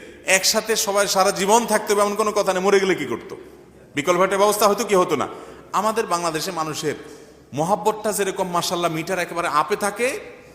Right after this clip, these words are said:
আবার আমাদের শত্রুতা, বাঁদরামো এবং বিরোধিতারও মিটার সবসময় আপে থাকে। এই জন্য যখন মহব্বত হয়, মহব্বতে একেবারে গদগদ করি আমরা, আবার যখন পিছনে লাগি তখন তালাক একসাথে তিন হাজারটা দিয়ে দিই। ঠিক না ভাই? ঠিক। স্বামী স্ত্রী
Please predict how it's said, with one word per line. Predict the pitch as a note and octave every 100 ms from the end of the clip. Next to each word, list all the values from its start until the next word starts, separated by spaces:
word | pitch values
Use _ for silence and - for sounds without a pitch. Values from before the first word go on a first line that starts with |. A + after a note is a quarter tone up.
| - -
আবার | E3 F#3 F3+
আমাদের | F#3+ F#3 F#3+
শত্রুতা, | - G#3 G3 A3 A3 G3+
বাঁদরামো | F#3 F3 F3+ F#3+ G#3
এবং | F3 G#3+ C4
বিরোধিতারও | F3+ F#3+ A3 A3+ A#3
মিটার | A3 F#3 A3+ D4 A4 - - - - -
সবসময় | - F#3 G3+ G3
আপে | F3 D3+ D#3
থাকে। | C3 A#2+ G#2+ - - - -
এই | E3+
জন্য | E3+ G3+
যখন | F#3 F#3 G3
মহব্বত | F3+ G#3+ G3+ G#3+
হয়, | A3+
মহব্বতে | G3+ F#3+ G3 G3 G#3
একেবারে | G3 G3 G3
গদগদ | E3+ F#3 G3 G#3
করি | G#3 A#3+
আমরা, | A#3+ A#3+ D4 F4+ - - - -
আবার | F3 G#3 A3 F#3
যখন | G#3 A3
পিছনে | - F#3+ A3 A3
লাগি | G3 F3+ F3+
তখন | F3 G3
তালাক | F3+ F#3 F3+
একসাথে | E3+ F3+ F3
তিন | D#3
হাজারটা | C#3 B2 G#2+
দিয়ে | F#2+ E2+
দিই। | D#2 - - - - - - - - - - - -
ঠিক | C#3 D#3
না |
ভাই? | D3+
ঠিক। | C#3 A2 - - - - - - - -
স্বামী | - F#3 G3 B3+
স্ত্রী | - - B3+ D#4